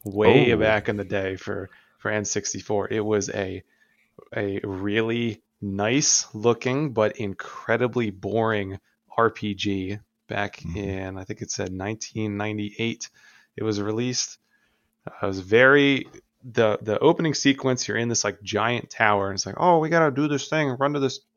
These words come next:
Speaker 1: village to go talk to generic person," and you run
Speaker 2: <laughs>
Speaker 1: down this tower for, like, ten or fifteen minutes before anything actually happens. It, it's like something out of that,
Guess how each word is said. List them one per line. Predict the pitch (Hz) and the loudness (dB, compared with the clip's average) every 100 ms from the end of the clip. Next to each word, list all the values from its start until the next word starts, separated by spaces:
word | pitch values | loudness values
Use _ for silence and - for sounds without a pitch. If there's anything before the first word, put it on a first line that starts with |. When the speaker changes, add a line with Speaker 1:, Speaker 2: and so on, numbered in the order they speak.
| _ _ | _ _
Speaker 1:
village | 113 139 143 110 101 | 0 4 4 2 -2
to | - 110 | -6 -4
go | 104 120 123 | 0 0 0
talk | - 123 | -2 -2
to | 117 | -2
generic | 101 113 127 120 - | -2 -2 0 -2 0
person," | 135 - 101 - - - - _ _ | 0 0 -6 -8 -18 -20 -20 _ _
and | 113 107 | -6 2
you | 113 | 4
run | 117 120 | 6 6
Speaker 2:
<laughs> | |
Speaker 1:
down | 117 117 117 107 _ _ _ | 6 8 6 2 _ _ _
this | - 107 | -4 -2
tower | - 143 139 117 107 - _ | 4 6 8 6 2 -4 _
for, | - 120 | -2 2
like, | 104 101 _ _ _ - | 2 -2 _ _ _ -16
ten | - 143 143 | -2 4 4
or | 120 | 2
fifteen | - 135 - 131 113 110 | 2 0 2 -2 0 2
minutes | 117 92 - - - _ | 2 0 -4 -4 -6 _
before | 104 - 117 | -8 0 2
anything | 107 113 117 104 | 2 0 -2 -2
actually | 107 - 107 | -2 -2 -2
happens. | 98 101 - - 101 - | 0 0 -2 -10 -10 -10
It, | 104 _ | -14 _
it's | - 113 - | -6 -4 -2
like | 107 - _ _ _ _ _ _ | -2 -4 _ _ _ _ _ _
something | - 127 117 117 | -4 -2 0 4
out | 113 | 4
of | 110 | 4
that, | 104 101 | 4 0